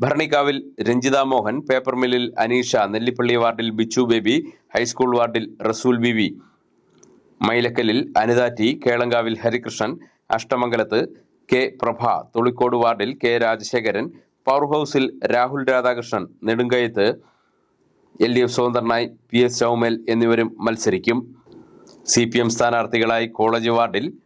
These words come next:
ഗൗരി എം, കുതിരച്ചിറയിൽ ഷഫ്ന ഷാജഹാൻ, കോമളംകുന്നിൽ എം എ രാജഗോപാൽ, കലിങ്ങൻ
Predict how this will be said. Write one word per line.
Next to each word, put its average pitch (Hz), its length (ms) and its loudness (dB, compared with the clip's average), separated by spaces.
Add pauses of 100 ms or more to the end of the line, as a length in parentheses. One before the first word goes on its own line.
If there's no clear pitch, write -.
(880)
ഗൗരി 147 380 2
എം, 139 80 -4 (920)
കുതിരച്ചിറയിൽ 135 600 2 (180)
ഷഫ്ന 127 280 0 (140)
ഷാജഹാൻ, 120 440 2 (120)
കോമളംകുന്നിൽ 127 580 0 (600)
എം 127 140 2
എ 131 120 2
രാജഗോപാൽ, 117 520 2 (400)
കലിങ്ങൻ 120 320 2